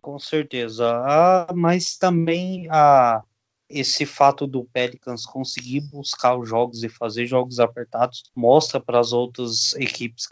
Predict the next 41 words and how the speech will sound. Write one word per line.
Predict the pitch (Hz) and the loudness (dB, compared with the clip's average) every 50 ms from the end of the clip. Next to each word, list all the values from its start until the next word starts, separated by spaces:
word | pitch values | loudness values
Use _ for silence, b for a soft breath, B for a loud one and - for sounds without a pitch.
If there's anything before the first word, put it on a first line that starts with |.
| - | -12
que | - - 127 127 127 123 123 120 117 | -8 -6 -4 -2 -2 -2 -2 -4 -6
o | 131 120 | -8 -10
Pelicans | - - 127 123 123 131 - - - 135 123 - - | -6 -4 -2 -2 -2 -4 -6 -10 -12 -12 -12 -12 -8
tá | - 127 139 147 | -4 -2 -2 0
no | 156 160 156 143 139 | 0 -2 -2 -4 -6
jogo, | - - 127 123 117 110 113 113 110 _ _ | -8 -8 -8 -8 -8 -10 -16 -20 -20 _ _
tá | - 131 143 147 147 151 | -2 -2 0 0 -2 -4
na | 151 147 135 | -8 -10 -10
briga, | 120 120 120 117 113 110 107 - - 113 _ _ - | -10 -10 -10 -10 -10 -10 -12 -14 -18 -20 _ _ -18
e | 131 117 | -16 -16
que | - - - 120 120 | -16 -14 -12 -10 -8
se | 120 - - - 127 | -8 -8 -6 -4 -4
eles | 127 127 139 143 131 | -4 -4 -4 -6 -12
bobear, | - _ - 147 147 139 131 123 123 120 120 123 135 147 | -12 _ -10 -10 -10 -8 -6 -2 0 2 2 2 0 -2
o | 143 | -4
Pelicans | _ - 131 139 147 156 - - 127 120 113 110 | _ -10 -10 -10 -10 -12 -14 -14 -12 -12 -8 -4
vai | 113 120 143 151 | -2 -2 -2 -2
chegar. | - - 127 113 110 110 107 110 117 | -4 -8 -12 -14 -14 -16 -18 -16 -14
Isso | 117 113 113 - - 127 | -12 -12 -10 -6 -4 -4
é | |
muito | 123 127 131 139 139 - 165 | -4 -4 -6 -8 -8 -10 -12
bom. | 139 117 110 107 107 _ _ _ _ _ _ _ _ _ | -12 -10 -10 -10 -12 _ _ _ _ _ _ _ _ _
Principalmente | - 151 180 214 214 - - - 196 180 170 175 180 - 185 | -2 0 0 0 -2 -2 -2 -2 -2 0 -2 -4 -4 -4 -4
agora | 175 165 165 165 165 170 170 | -2 0 2 2 2 0 -2
com | - 190 202 | -4 -8 -8
o | 214 | -6
Zion, | 190 151 135 131 127 120 117 | 0 2 2 2 2 0 -2
né, | 117 123 139 | -8 -8 -10
Gilson? | 139 131 120 113 107 - - - _ _ | -10 -10 -12 -14 -16 -18 -20 -20 _ _
Que | _ - 127 | _ -6 -6
agora, | 120 113 120 123 123 131 147 170 190 196 196 _ _ _ _ | -6 -4 -2 0 0 2 2 2 0 -2 -4 _ _ _ _
é, | 147 143 135 131 131 131 | -4 -2 0 0 0 0
a | 131 131 127 | -2 -4 -4
gente | 113 113 127 131 127 - - | -4 -6 -8 -10 -10 -10 -10
tem | - 131 127 123 | -8 -8 -6 -6
a | 123 | -8
oportunidade | 123 123 120 120 - - 131 _ - 127 131 135 127 123 127 123 127 127 127 151 165 170 175 151 | -8 -10 -14 -18 -20 -20 -20 _ -14 -10 -10 -10 -4 0 0 2 2 2 0 -2 -2 -4 -6 -10
de | 135 - 127 131 127 120 | -8 -8 -8 -6 -6 -8
fortalecer | 113 - - 131 120 - - 127 123 127 123 123 - - 127 | -8 -8 -6 -8 -6 -4 -4 -4 -2 -4 -4 -6 -6 -6 -4
ainda | 123 131 143 151 160 175 165 | -2 -2 -2 0 0 0 0
mais. | 143 131 123 120 117 113 - - | 0 0 0 -2 -4 -8 -14 -18